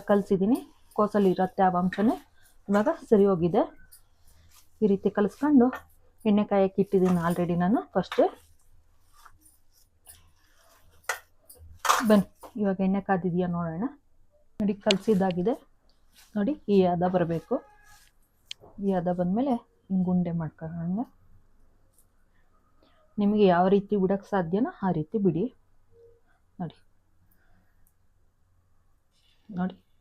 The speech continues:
ಎಣ್ಣೆ ಕಾದಿದೆ. ತುಂಬ ಕಾಯಿಸ್ಕೊಬೇಡ, ತುಂಬ ಕಾಯಿಸ್ಕೊಳ್ಳೋದೇನು ಬೇಡ.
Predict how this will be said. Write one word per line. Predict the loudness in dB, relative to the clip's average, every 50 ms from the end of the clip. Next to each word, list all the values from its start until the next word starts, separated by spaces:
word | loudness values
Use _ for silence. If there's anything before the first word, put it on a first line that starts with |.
| _ -12 -6 -2
ಎಣ್ಣೆ | -2 -2 -2 -2 -2 -4
ಕಾದಿದೆ. | -2 0 0 0 0 0 -4 -6 -6 -2
ತುಂಬ | 0 2 4 4 4 4 4 2 2
ಕಾಯಿಸ್ಕೊಬೇಡ, | 0 0 0 -2 -4 -6 -4 -2 -2 -2 -2 -4 _ _ _ -20 -20 -20 _ _ _ _ _ _ _ _ _ _ _ _ _ _ _ _ _ _ _ _ _ -2 2
ತುಂಬ | 4 4 4 4 2 2
ಕಾಯಿಸ್ಕೊಳ್ಳೋದೇನು | 2 2 0 0 -2 -2 0 0 0 0 0 0
ಬೇಡ. | 0 0